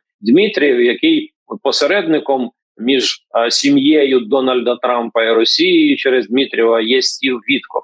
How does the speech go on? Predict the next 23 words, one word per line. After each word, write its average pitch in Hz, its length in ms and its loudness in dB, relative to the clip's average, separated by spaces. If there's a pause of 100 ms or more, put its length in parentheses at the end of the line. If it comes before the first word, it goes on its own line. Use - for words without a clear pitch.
Тому 120 200 -2
ця 135 180 -2
лінія 139 400 0
працює. 113 560 -2 (640)
А, 147 480 -2
е, 143 60 -6 (320)
вводити 190 720 2
сюди, 175 680 2
е, 127 200 -2
Кіта 165 380 -2
Ке-, 185 260 -4 (140)
Келога, 151 640 0 (440)
ну, 151 440 -2
розумієте, 135 800 0
це 151 440 -2 (100)
дистанцію 147 760 0
збільшувати, 120 960 -4
тому 143 240 0
вони 160 200 2
не 170 120 0
будуть 160 340 0
цього 117 300 0
робити. 113 460 -2